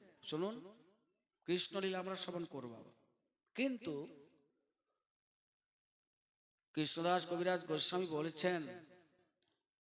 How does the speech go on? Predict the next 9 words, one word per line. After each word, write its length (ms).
"অকৈটব 1000
কৃষ্ণ 500
প্রেম 640
যেন 500
জম্বু 540
নদহে, 600
নীলোকে 680
না 220
হয়।" 340